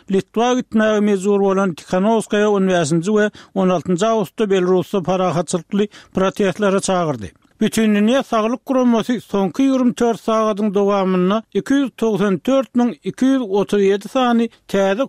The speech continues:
covid on dokuz hadisasynyň hasaba alnanlygyny habar berdi. Birleşen Milletler Romasynyň saglyk guramasy on beşinji awgustda çap edilen ýagdaý hasabatyny dünýädäki koronawirus näsaglarynyň umumy sanynyň ýigirmi bir million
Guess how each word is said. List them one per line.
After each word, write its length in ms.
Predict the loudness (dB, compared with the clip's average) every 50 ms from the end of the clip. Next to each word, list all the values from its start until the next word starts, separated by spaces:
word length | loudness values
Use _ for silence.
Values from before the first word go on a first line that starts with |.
| -4 -4
covid 280 | -2 0 0 0 -2 _ -4
on 240 | -2 0 2 2
dokuz 260 | 0 0 0 -2 -4 -2
hadisasynyň 800 | -2 -2 -2 -2 0 -2 -2 -2 0 0 0 0 0 -2 -2 -2
hasaba 500 | -2 -4 -2 -2 -2 -2 0 0 0 0
alnanlygyny 640 | 0 0 0 2 2 2 2 2 2 0 -2 -4 _ -6
habar 340 | -2 -2 0 0 0 0 0
berdi. 360 | 2 0 0 -2 -4 -12 -12 _ _ -16 -6 -4
Birleşen 400 | -2 0 0 0 0 0 0 2
Milletler 460 | 2 2 2 0 -2 _ -2 -4 -2
Romasynyň 500 | 0 0 0 0 0 0 0 0 0 -2
saglyk 380 | -2 -2 -2 -2 -2 -2 -4 -4
guramasy 420 | -2 0 0 2 2 0 0 0
on 180 | 0 0 2 2
beşinji 380 | 2 0 0 0 -2 0 0 0
awgustda 380 | 0 0 -2 -2 -2 -2 -2
çap 240 | 0 0 -2 -2 0
edilen 400 | -2 -2 0 0 0 0 0 -2 -6 -10 -20 -18 _ -2
ýagdaý 440 | 0 0 0 0 0 0 0 0 0
hasabatyny 840 | 0 -2 -2 0 0 0 0 0 0 0 0 0 2 2 0 -2 -4 -8 -20 -14 _ -2
dünýädäki 720 | 0 2 2 2 2 0 0 0 0 -2 -2 -4 -8 -10
koronawirus 800 | -6 -4 -2 0 0 2 2 2 0 2 0 0 0 -2 0 0
näsaglarynyň 680 | 0 2 2 0 0 0 0 0 0 0 0 0 0 0 0
umumy 320 | 2 2 2 2 0 0 0
sanynyň 480 | 0 0 0 2 2 2 2 0 0 -2 -6 _ -2
ýigirmi 440 | 0 2 2 2 2 2 2 2 2
bir 140 | 2 2 2
million 500 | 2 2 2 2 2 2 0 0 -4